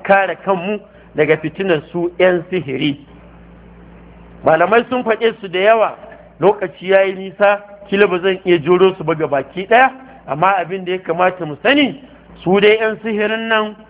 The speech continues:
duk abin da suke ba su isa su yi ba ya maka tasiri sai Allah ya so. To ashe da Allah ɗin za ka dogara, kuma sai ka yi abin da za ka yi ka kare kanka. Abu biyu, na farko magani,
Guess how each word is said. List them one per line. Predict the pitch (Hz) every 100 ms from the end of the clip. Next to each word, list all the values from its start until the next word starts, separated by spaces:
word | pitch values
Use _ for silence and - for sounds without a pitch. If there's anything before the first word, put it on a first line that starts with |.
| - - -
duk | 302 -
abin | 269 247 254 240
da | 226
suke | 220 - 196
ba | 175 165
su | 175
isa | 160 202 202
su |
yi | 180 180
ba | 190
ya | 190 180
maka | 170 180 165
tasiri | 175 170 185 156 -
sai | 151
Allah | 156 147 127
ya | 120 -
so. | 123 - - - - -
To | 156
ashe | 156 156 196
da | 175
Allah | 175 185 165
ɗin | 170 147
za | 165
ka | 165 139
dogara, | 127 151 147 120 - - - -
kuma | 156 180 180
sai | 214 208
ka | 185
yi | 190
abin | 165 147 196
da | 185
za | 160 208
ka | 208 202
yi | 180
ka | 151
kare | 170 170 147
kanka. | 156 139 - 214 - - - - -
Abu | 151 151 185
biyu, | 185 202 196 -
na | 190
farko | 196 208 202 196 196 190 - - -
magani, | 147 202 202 151 120